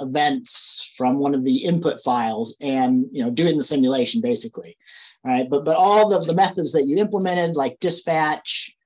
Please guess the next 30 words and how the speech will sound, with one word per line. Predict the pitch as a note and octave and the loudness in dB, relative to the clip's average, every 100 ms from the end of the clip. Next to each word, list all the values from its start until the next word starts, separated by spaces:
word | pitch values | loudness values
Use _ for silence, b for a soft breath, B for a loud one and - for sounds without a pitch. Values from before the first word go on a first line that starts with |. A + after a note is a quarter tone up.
| _ _ _ _ | _ _ _ _
uh, | C3+ C3+ C3 C3 C3 - - | -4 -2 0 -2 -4 -10 -10
new | D#3 D#3 | -2 2
event, | D3 D3+ D3 D3 - - - - - - | 2 2 -2 -2 -6 -4 -4 -8 -20 -8
C | - D3+ | -4 -4
P | - | 0
U | C#3+ | 2
event, | C3 C3+ C3+ C3 C3 - - - | 2 0 0 -2 -2 -6 -8 -14
um, | C3 B2+ B2+ | -6 -6 -6
are | C#3 | -8
commented | - F3 D#3 C#3 | -4 -2 -2 0
out | D#3+ D#3 C#3+ E3 | 2 2 0 -2
because, | C3+ C#3+ C3 B2 - - - _ _ _ | -6 -2 -2 -2 -4 -4 -8 _ _ _
you | C#3+ A#2+ | -6 -2
know, | A2+ A#2 - E3 | -2 -4 -10 -6
we | C#3 | -2
didn't | D3 C#3 | 0 0
have | B2 | -2
implementations | C#3+ A#2+ A#2+ A2+ D3+ - C#3 A#3+ | -4 -2 -4 0 0 0 0 -2
of | |
those | A2+ G#2+ G#3+ - b b b - | -4 -6 -12 -14 b b b -10
until | B2 D3 | -2 2
you | C3 B2 | 2 2
do | C#3+ D#3 | 2 2
them | C3 A#2 A#2+ | 2 0 0
in | B2 A#2+ | 2 2
the, | A2+ A2+ - | 0 -6 -8
the | A#2 | -12
task | - C3+ A#2+ - | -6 -4 -4 -4
one | C3 A#2+ | -2 -2
through | B2 | -2